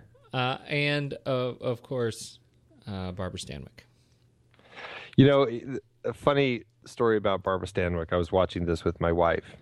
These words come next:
Speaker 2: and my wife goes, "Is that Barbara Stanwyck?" And I go, "Yep." And she goes, "You know, I," and I go, "Thornbirds." She goes, "Oh my God, how did you know I was <laughs> gonna say that?"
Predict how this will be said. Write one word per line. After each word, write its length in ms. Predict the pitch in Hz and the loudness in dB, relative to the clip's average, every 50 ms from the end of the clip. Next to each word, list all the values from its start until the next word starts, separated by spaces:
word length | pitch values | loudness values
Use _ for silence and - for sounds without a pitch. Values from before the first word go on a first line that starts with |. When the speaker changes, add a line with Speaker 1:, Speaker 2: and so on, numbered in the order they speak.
| - _ _ - | -20 _ _ 2
Speaker 2:
and 560 | 92 92 90 87 85 82 82 80 80 - - - - - _ _ _ _ - - - - _ _ _ _ _ _ _ - - - - | 4 4 4 4 4 2 2 0 0 -2 -6 -14 -16 -18 _ _ _ _ -20 -20 -20 -20 _ _ _ _ _ _ _ -18 -18 -8 2
my 160 | - 107 101 | 4 6 8
wife 260 | 101 98 98 95 95 - | 8 8 8 6 4 4
goes, 300 | 107 98 92 - - - - - | 2 2 2 2 -4 -12 -12 -6
"Is 120 | - 101 | -6 2
that 140 | - 208 - | 2 2 4
Barbara 220 | - 277 240 226 151 | 6 4 6 6 4
Stanwyck?" 500 | - - 123 113 117 139 190 - - - _ _ _ _ _ - | 2 2 2 4 4 4 2 0 -4 -12 _ _ _ _ _ -4
And 80 | 98 98 | -2 -2
I 40 | |
go, 120 | 98 95 92 | 0 0 0
"Yep." 260 | 95 123 - - - _ _ | 2 0 -2 -2 -6 _ _
And 160 | - 98 92 | -10 -10 -8
she 100 | - - | -8 -8
goes, 360 | 107 104 98 92 90 - - _ _ _ - _ _ _ _ _ _ _ _ _ _ _ _ _ _ _ _ _ _ _ _ _ _ _ _ _ _ | -4 -2 -2 -2 -2 -4 -10 _ _ _ -20 _ _ _ _ _ _ _ _ _ _ _ _ _ _ _ _ _ _ _ _ _ _ _ _ _ _
"You 140 | - 123 131 | 0 2 4
know, 240 | 160 202 220 214 180 | 6 6 6 6 4
I," 300 | 139 127 120 113 107 110 - _ _ _ _ - | 4 4 4 2 2 0 -6 _ _ _ _ -4
and 100 | 113 110 | -2 0
I 80 | 107 104 | 0 2
go, 360 | 98 98 95 90 87 90 - - _ _ _ _ - _ | 2 2 0 0 -2 -4 -8 -12 _ _ _ _ -12 _
"Thornbirds." 640 | - 175 175 156 135 107 101 87 78 - - - - _ _ _ _ _ _ _ _ _ _ - | 6 6 6 8 6 4 2 0 0 -6 -14 -20 -20 _ _ _ _ _ _ _ _ _ _ -18
She 160 | - - 110 | -10 -8 -8
goes, 160 | 101 92 95 - _ _ - | -8 -8 -10 -16 _ _ -6
"Oh 460 | 117 113 113 113 110 110 107 110 - - | -4 -2 -2 -2 -2 -2 -2 -4 -4 -2
my 120 | 104 104 | -2 0
God, 360 | 101 104 95 90 85 87 87 - | 2 4 4 4 4 2 0 0
how 500 | - 107 110 107 107 107 110 113 117 117 | -2 0 2 4 6 6 6 4 2 0
did 140 | - 131 127 | -2 -2 0
you 80 | 131 120 | 2 4
know 360 | 107 95 90 87 85 87 - - | 4 4 4 4 4 2 4 4
I 60 | 110 | 4
was 140 | 101 - - | 4 4 4
<laughs> 0 | |
gonna 280 | - - - - 107 - | 0 0 2 2 2 2
say 380 | - - - - - 123 113 113 | 2 -2 -4 2 4 6 6 6
that?" 200 | 110 101 95 | 6 4 2